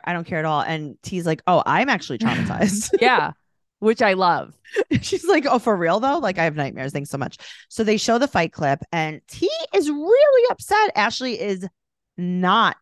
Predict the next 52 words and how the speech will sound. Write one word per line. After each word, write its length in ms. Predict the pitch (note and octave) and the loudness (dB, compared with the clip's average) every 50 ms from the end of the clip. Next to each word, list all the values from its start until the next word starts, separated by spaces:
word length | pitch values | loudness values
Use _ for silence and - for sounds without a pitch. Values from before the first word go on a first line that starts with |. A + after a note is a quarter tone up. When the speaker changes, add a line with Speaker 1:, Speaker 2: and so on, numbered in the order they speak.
| _ _ | _ _
Speaker 1:
fazed 340 | - D3+ C#3+ D3 D3+ D#3+ F#3+ | -10 -8 -8 -8 -6 -6 -4
at 80 | G3+ | -2
all. 400 | A3+ B3 A3 D3 A2+ G#2+ G#2 F#3+ _ _ _ _ - | -2 -2 -2 -2 -4 -6 -10 -12 _ _ _ _ -8
Speaker 2:
T 180 | - C#4+ D4 C#4+ A#3 C4 C4 | -6 -6 -6 -6 -8 -8 -8
even, 260 | C4 A3+ B3 A#3 G#3+ - | -6 -4 -4 -4 -2 -2
I 140 | - G#3+ | -2 -2
believe 320 | G3 A3 A3 B3 D4 D#4 - | -2 -2 -4 -4 -6 -8 -8
she 140 | - - F#3+ | -10 -10 -8
was 200 | E3 E3 - - | -8 -8 -10 -10
tweeting 420 | - - G3+ G3+ G#3+ A#3+ A#3+ C4+ | -12 -10 -10 -8 -8 -8 -6 -6
it. 140 | C4+ C4+ - | -6 -6 -6
She 100 | - B3 | -6 -4
was 180 | G#3+ G#3+ G3+ G#3 | -4 -4 -2 -2
like, 200 | F#3 F3 E3 - | -2 -4 -2 -4
"Watching 400 | E3+ D#3+ D#3+ D#3+ - - A3 G#3 | -2 -2 -2 -2 -4 -6 -10 -10
this 160 | G#3+ A3 G#3 | -10 -8 -8
is 120 | A3 F3+ E3+ | -10 -8 -6
making 220 | E3+ E3 E3 E3 | -6 -8 -6 -8
me 80 | D#3+ D#3 | -10 -12
sick 260 | - - - C#3+ - | -10 -8 -10 -10 -10
to 100 | - D#3+ | -10 -14
my 100 | D3 A#2 | -12 -12
stomach." 560 | D3 - - - F2+ E2 D2+ - - - - - | -12 -12 -12 -12 -12 -12 -12 -14 -16 -18 -12 -6
Speaker 1:
Yeah, 140 | G#3+ B3+ F4+ G4 | -2 0 0 0
of 20 | |
Speaker 2:
And 80 | D#4+ - | -2 -4
Speaker 1:
course. 200 | - - B4 A#4 | -4 -2 0 0
Speaker 2:
it's 80 | E4+ G3+ | 0 0
like, 120 | F#3 F#3 | -2 0
Speaker 1:
It's 240 | F#3+ A3 A3+ - D#4+ | 0 -2 -2 -2 -2
Speaker 2:
I 40 | G4 | 0
can't 100 | G#4 F#4+ | 2 2
even 240 | - D#4 E4 F4+ | 2 2 0 0
Speaker 1:
upsetting. 340 | F#4 F#4+ G#4 A4 F#4+ A#3 G3+ E3 | -2 -2 -4 -4 -4 -2 -2 -4
Speaker 2:
imagine. 120 | D3 C#3+ D#3 | -4 -4 -4
Yeah. 520 | G3+ C#4+ F#4+ G#4+ F#4 F3 D#3+ D3 B2+ B2+ D#3+ - _ _ _ _ _ _ | -2 0 0 2 2 0 0 -2 -4 -6 -10 -16 _ _ _ _ _ _
Speaker 1:
So 200 | - - G3+ F#3 | -4 0 2 2
Ashley 360 | - - F#3+ G3+ - - A3+ | 4 4 2 2 2 0 -2
said 160 | G3 - G#3 F3 | -2 -2 -2 0
that 100 | F3+ D3+ | 0 0
it 20 | |
was 140 | C#3 E3 - | 0 -2 -4
super 180 | F#3+ - D#3+ C#3+ | -6 -4 -2 -2
out 120 | B2 A#2+ | -2 -2
of 60 | A#2 | -4
character 500 | - - - F4 F#4 E4+ D#4+ - - D4 | -4 -4 -2 0 0 0 -2 -2 -4 -6
for 160 | C#4 - C4+ C4 | -4 -4 -4 -4
her, 460 | A#3+ B3 A#3+ A3+ A3 A3 A3 G#3 - - | -2 0 0 2 2 2 0 0 -2 -6
and 440 | - G3 F#3+ F#3+ F#3 F3+ F#3 F3+ - - _ - | -6 -6 -4 -4 -4 -6 -6 -8 -12 -14 _ -14
her 340 | F3+ - - G#3 A#3+ A#3 C#4 | -12 -8 -4 -2 0 2 2
and 220 | D#4 D#4 D4 C4+ | 0 0 -2 -4
T, 520 | - - F#3+ G3+ G#3+ G#3+ G3 F3+ D3+ C#3+ | -6 -6 -4 -2 -2 -2 -2 -2 -4 -6